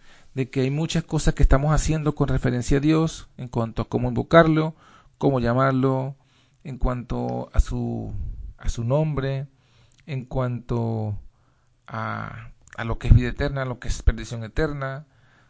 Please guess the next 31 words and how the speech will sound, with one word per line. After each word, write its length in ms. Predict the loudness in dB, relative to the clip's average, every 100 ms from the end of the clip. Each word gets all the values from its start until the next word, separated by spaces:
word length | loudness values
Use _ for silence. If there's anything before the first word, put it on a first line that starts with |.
| _ -4
Todas 220 | 2 4
estas 140 | 4
cosas 200 | 0 -4
ya 80 | 0
las 100 | 0
hemos 140 | 0
estudiado 560 | -2 -2 0 0 0 -2
hoy 320 | -4 -4 -8 _ _ _ _ _ _ -20 -2
y, 440 | 0 2 0 -6
eh, 500 | -10 -6 -4 -4 -6 -2
vamos 320 | -2 0 -2
a 40 |
dejar 280 | -2 -2 -2
el 60 | 0
estudio 440 | 0 0 -2 0
hasta 160 | -2 -4
aquí 340 | -4 -6 -6 -14 -20 _ _ _ _ _ -20 _ _
para 200 | 2 4
darle 220 | 4 4 6
paso 520 | 6 4 2 -2 -2
a 160 | -4 -2
las 220 | -2 2
preguntas 800 | 2 2 -4 -6 -6 -6 -6 -2
y 300 | 0 0 -2
respuestas. 960 | 4 6 6 4 4 6 6 2 -2 -2 -16 -20 -20 _
El 180 | -4 0
próximo 400 | 0 2 2 2
lunes 360 | 2 0 -2
estaremos 420 | -4 -4 -4 -4
entonces 400 | -6 -6 -8 -8
estudiando, 720 | -6 -4 -2 -4 -6 -8 -10